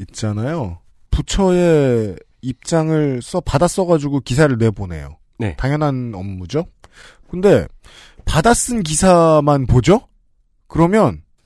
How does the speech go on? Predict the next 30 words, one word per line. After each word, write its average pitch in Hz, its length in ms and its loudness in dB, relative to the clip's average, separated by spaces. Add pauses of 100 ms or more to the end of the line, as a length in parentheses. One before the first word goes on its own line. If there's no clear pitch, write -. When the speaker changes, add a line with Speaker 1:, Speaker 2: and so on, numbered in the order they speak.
(120)
Speaker 1:
파업을 202 560 2
한다. 131 480 2 (800)
시민들의 196 680 2
불편이 156 540 0
예상된다. 107 640 -2
끝이에요. 202 380 0 (180)
Speaker 2:
네. 107 300 -2 (400)
Speaker 1:
그런 214 180 2
기사 277 160 0
왜 101 140 -2
써요? 101 240 -10 (120)
Speaker 2:
제가 220 220 -2
오늘 202 260 0
아침에 233 300 -4
본 170 200 -4
기사 139 200 -8
제목만 127 500 -6
보면 104 300 -8 (720)
서민 233 460 -4
발 123 260 -2
묶어 104 720 -2 (280)
요구하는 113 460 -2
것은? 123 260 -8 (640)
Speaker 1:
그러니까 190 120 -4
그런 233 280 2
기사 233 180 0
왜 120 160 0
써요? 101 300 -6 (1200)
파업이 262 220 6
아니더라도 147 720 2